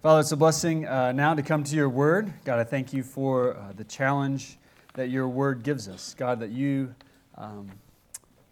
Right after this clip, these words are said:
apparently think we are capable of hearing strong challenges of faith and endurance. And so, God, we pray, uh, that your word would create that faith in us, and that you would give us the strength to endure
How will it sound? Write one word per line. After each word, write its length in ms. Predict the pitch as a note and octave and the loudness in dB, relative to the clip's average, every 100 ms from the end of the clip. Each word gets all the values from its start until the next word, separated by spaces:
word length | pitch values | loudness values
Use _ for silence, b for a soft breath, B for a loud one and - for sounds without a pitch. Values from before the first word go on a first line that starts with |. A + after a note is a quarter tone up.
| _ C#3 | _ -14
apparently 680 | - C#3+ D#3 - C3 D3 | -4 0 0 -2 -6 -6
think 360 | D3+ D3 C#3+ A#2+ | -6 -8 -8 -8
we 340 | B2+ C#3 C#3+ | -4 -2 -2
are 200 | C3 B2 | -4 -6
capable 680 | A#2 D3 C3 B2 C3+ E3 D3 - | -6 -6 -6 -2 -2 -2 -6 -14
of 140 | A2+ | -12
hearing 440 | D3 C#3 C3 B2 A2+ _ b b b b | -4 -2 -2 -6 -12 _ b b b b
strong 520 | - - D3+ D3 D3 | -14 -2 0 2 0
challenges 840 | C#3+ C#3+ C#3 C#3 B2 C3 B2+ - | -2 0 2 0 -4 -6 -6 -10
of 180 | - A2+ | -10 -12
faith 540 | - C#3 D3 F#3 - - - | -6 -2 -2 -2 -10 -20 -14
and 80 | A#2 | -8
endurance. 580 | A2+ A#2 C3 E3+ - - | -6 -2 -2 -4 -8 -12
And 160 | A2 | -12
so, 180 | G#2 A#2+ | -12 -8
God, 200 | A#2 B2 | -2 -2
we 140 | A#2+ A#2 | -2 -4
pray, 360 | C#3 C3+ E3+ E3+ B B B B | 0 0 0 -8 B B B B
uh, 160 | A#2 A#2 | -6 -4
that 220 | A#2+ A#2 | -4 -4
your 240 | C3 C#3+ | -2 -2
word 500 | C3 C3+ C#3 D3 C#3+ | -2 -2 -2 -4 -6
would 220 | B2+ A#2 | -8 -10
create 580 | - C3+ B2 C3 D#3+ E3+ - | -10 -8 -4 -2 -4 -6 -10
that 300 | C3 C3+ - | -6 -6 -8
faith 360 | - C#3 C#3 - _ - | -10 -10 -10 -16 _ -12
in 220 | C3+ A#2+ | -10 -8
us, 480 | A#2 D#3 - - - b b b b - | -10 -10 -12 -18 -20 b b b b -14
and 160 | A2+ | -10
that 180 | A#2 - | -10 -6
you 100 | C3+ | -6
would 160 | B2+ A#2 | -4 -6
give 200 | B2+ C3 | -4 -4
us 180 | C3 | -4
the 140 | - A#2+ | -6 -10
strength 480 | - C3+ C3+ - - | -8 -6 -6 -10 -6
to 160 | C3 | -4
endure 540 | A#2 A2 C3 D3 F#3 | -4 -2 0 0 -2